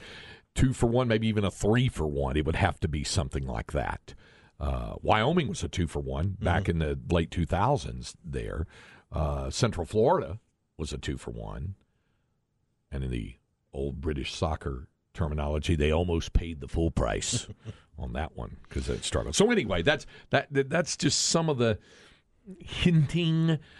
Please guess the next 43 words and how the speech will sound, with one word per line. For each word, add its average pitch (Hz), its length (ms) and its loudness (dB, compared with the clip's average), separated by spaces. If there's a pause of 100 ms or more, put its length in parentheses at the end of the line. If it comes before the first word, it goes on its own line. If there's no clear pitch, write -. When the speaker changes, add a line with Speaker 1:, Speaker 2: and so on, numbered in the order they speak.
(160)
Speaker 1:
that 107 140 4
I'd 123 300 4
kind 143 320 2
of 127 160 2
been 123 200 2
led 127 220 4
to 120 60 -2
believe, 123 240 4
but 107 100 4
I 104 140 6
had, 117 180 0
I, 101 160 -4
what 104 500 0
I've, 98 180 4 (340)
what 113 120 4
I've 110 100 2
just 123 180 2
shared 120 280 2
is 90 80 -2
basically 101 300 2
all 92 180 4
that 80 140 -2
I 67 80 -8
know. 69 140 -10 (440)
But, 95 260 2
but, 95 460 -2 (200)
uh, 80 440 0 (540)
but 127 140 0
we'll 131 140 4
find 214 320 2
out 214 260 2 (220)
a - 80 2
lot 151 200 4
more 165 280 4
here 135 320 6
probably 131 340 2
in 135 60 0
the 135 60 4
next 143 280 -2 (400)
twenty-four 147 440 2
to 147 60 4
forty-eight 143 420 4
hours. 139 360 4